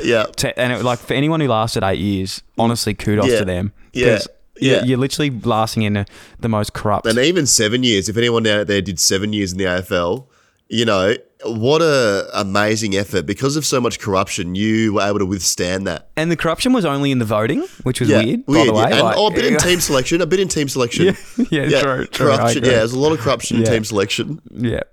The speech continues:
Speaker 2: I agree. A lot of dads were really close with the coaches as well. Like, my old man didn't really get along with them and stuff. So anyway, that's what happens. Um, Charlie Cameron was unreal. Uh, he got the motorbike out.
Speaker 1: He got the motorbike out. I think he's got the accelerator on the right side now. So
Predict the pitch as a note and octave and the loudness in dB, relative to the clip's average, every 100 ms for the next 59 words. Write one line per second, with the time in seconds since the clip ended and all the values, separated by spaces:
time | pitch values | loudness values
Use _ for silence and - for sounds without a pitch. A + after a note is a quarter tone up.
0 | - A#2+ A2+ G#2+ G#2 A#2 C#3 F#3+ - G#2+ | -8 -2 -2 0 -2 0 -2 -2 0 -2
1 | G#2+ A2+ A2 A2+ - A2 G#2+ - - - | 0 0 0 -2 -4 -2 -2 -4 -6 -2
2 | G2+ G2+ A2 G2+ G#2 G#2+ G#2 G#2 G#2+ A2+ | -2 -2 -2 -2 -2 0 0 0 0 2
3 | G#2+ G#2+ G#2 A2 G#2 G2+ F#2+ G2 F2 D#2+ | 2 0 0 0 0 0 -2 -4 -4 -4
4 | F2 F2+ G2 G2 G2 - F#2 - G2+ F#2 | -4 -4 -4 -4 -4 -4 -6 -6 -8 -8
5 | - - - A#2 G2+ E2+ - - - - | -14 -20 -6 -2 0 -2 -6 -14 -18 -18
6 | - - - G#2 G2 F#2+ - - - B2 | -16 -6 -4 -2 -4 -4 -8 -14 -6 -2
7 | B2+ B2+ A#2 C3 D3+ C#3 C#3 C3 C#3 C3+ | 0 0 -2 -2 0 0 -2 0 2 2
8 | B2 B2+ A#2+ B2 B2+ B2 B2 A#2+ - F#2+ | 0 0 2 4 4 2 0 -2 -2 2
9 | A2+ A2+ C3 B2 A#2 A#2 A2+ B2+ D3 - | 4 2 2 2 2 2 0 0 -4 -6
10 | - - B2+ A#2+ A#2+ A#2+ A2+ A#2+ A2+ A2 | -10 -2 0 2 2 2 2 2 0 0
11 | C#3+ D3+ F3 C#3+ B2 B2 - A#2+ A2+ A2 | -2 0 0 0 0 0 -2 0 2 2
12 | A2+ G#2+ G2+ - G2 G2+ F#2 E2 G#2 - | 2 0 -2 -2 0 0 -2 -4 -6 -6
13 | A#2 | -2